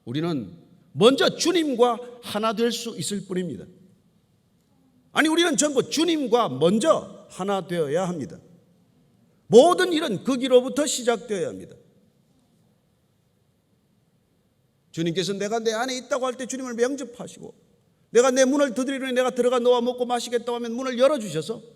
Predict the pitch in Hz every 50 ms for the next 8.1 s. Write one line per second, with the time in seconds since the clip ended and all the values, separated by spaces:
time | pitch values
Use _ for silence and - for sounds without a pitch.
0 | - _ _ _ _ _ _ _ _ - - 339 370 359 349 349 330 294 285 269
1 | 269 277 277 277 247 208 262 247 254 247 226 226 233 208 233 226 226 - - -
2 | - 175 190 208 233 233 233 214 202 214 226 220 226 220 226 156 175 214 226 220
3 | 208 220 214 202 202 185 190 196 190 185 180 - - 156 156 160 165 165 160 -
4 | 147 147 160 147 - - - 226 262 262 294 302 302 247 285 262 262 269 262 214
5 | - - - - 262 302 285 254 202 - - 269 285 294 247 247 214 190 208 214
6 | 214 202 175 - - - - - 160 175 208 220 226 196 202 208 190 - - -
7 | 269 - - - - - 165 165 165 190 196 175 190 185 180 185 180 175 - 185
8 | 175 160